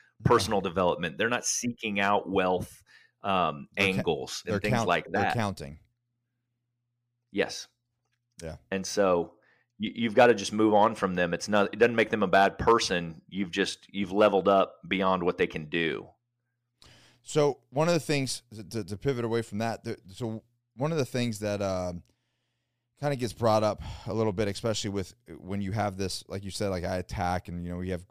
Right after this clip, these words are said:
Speaker 1: people that have these growth mindsets and you start get, you start having the plan in place, you have the strategies in place. How do you, and you talk about it a lot, how do you balance the financial goals with family priorities?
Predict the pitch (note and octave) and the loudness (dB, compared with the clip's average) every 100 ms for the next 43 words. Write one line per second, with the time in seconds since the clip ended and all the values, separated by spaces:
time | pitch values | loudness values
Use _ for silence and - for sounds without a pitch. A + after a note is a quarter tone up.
0 | - G2+ G2+ F#2+ F#2+ F#2 F#2+ F2 G2+ F#2 | -14 -10 -6 -4 -4 -4 -8 -6 -4 -4
1 | F2+ F#2 F2+ - F2+ F2 F2+ - G2+ F#2 | -6 -8 -8 -6 -6 -8 -10 -6 -6 -6
2 | G2+ G#2 G2 B2+ A2 G#2+ A#2 A2+ G2 - | -12 -10 -6 -4 -2 -2 -2 -4 -6 -6
3 | A#2 A#2 A2 G2+ G2+ F#2+ G2+ G2+ G#2 G#2 | -4 -4 -4 -6 -6 -6 -4 -4 -2 -6
4 | - G#2 A2 G#2 F#2+ F#2 F#2 F2+ E2+ - | -6 -4 -2 -4 -10 -12 -10 -8 -8 -14
5 | _ _ _ _ _ _ - A#2 C3+ D#3+ | _ _ _ _ _ _ -2 2 4 2
6 | D3 B2+ A#2+ A2 G2 - _ _ _ _ | 0 0 0 -2 -6 -12 _ _ _ _
7 | _ _ _ _ _ _ _ _ _ _ | _ _ _ _ _ _ _ _ _ _
8 | _ _ - - G#2 G#2+ G2 C3+ B2 C3+ | _ _ -20 -10 -4 -4 0 2 2 2
9 | A#2+ G#2+ G2 F#2 F#2 F#2 F2+ G#2 A#2 B2 | 0 2 0 -2 -2 -2 -4 -4 -4 -6
10 | G2+ G#2+ A2 G#2+ - - F2+ G2+ G2 G2+ | -2 0 0 -4 -8 -14 -10 -6 -4 -6
11 | G#2+ F#2+ G2 F#2 F2 F#2+ F2+ - F2+ F2+ | -6 -4 -2 -2 -4 -8 -8 -8 -8 -6
12 | F2 F#2 E2 E2+ D#2 C2 - | -8 -8 -6 -6 -8 -12 -16